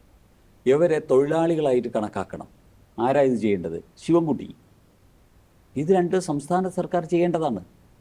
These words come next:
ഓണറേറിയം വർദ്ധിപ്പിക്കണമെങ്കിൽ സംസ്ഥാന സർക്കാർ ചെയ്യണം. അല്ലാതെ നരേന്ദ്രമോദി ചെയ്യുന്നല്ലല്ലോ രണ്ടായിരത്തി ഇരുപത്തി ഒന്നിലെ ഇടതുപക്ഷ മാനിഫെസ്റ്റോയിൽ കേരളത്തിൽ പറഞ്ഞത്. ര-,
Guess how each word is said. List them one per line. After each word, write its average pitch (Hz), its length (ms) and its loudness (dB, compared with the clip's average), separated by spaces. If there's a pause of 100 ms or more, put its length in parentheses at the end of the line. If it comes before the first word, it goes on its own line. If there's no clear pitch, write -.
(340)
ഓണറേറിയം 139 640 4
വർദ്ധിപ്പിക്കണമെങ്കിൽ 123 800 0
സംസ്ഥാന 123 400 -4
സർക്കാർ 117 340 -4
ചെയ്യണം. 120 340 -4 (480)
അല്ലാതെ 127 320 0
നരേന്ദ്രമോദി 151 720 0
ചെയ്യുന്നല്ലല്ലോ 143 680 0
രണ്ടായിരത്തി 120 480 0
ഇരുപത്തി 127 360 0
ഒന്നിലെ 127 460 0 (260)
ഇടതുപക്ഷ 127 460 0
മാനിഫെസ്റ്റോയിൽ 123 840 -2
കേരളത്തിൽ 120 420 -2
പറഞ്ഞത്. 117 420 -2
ര-, 104 120 -2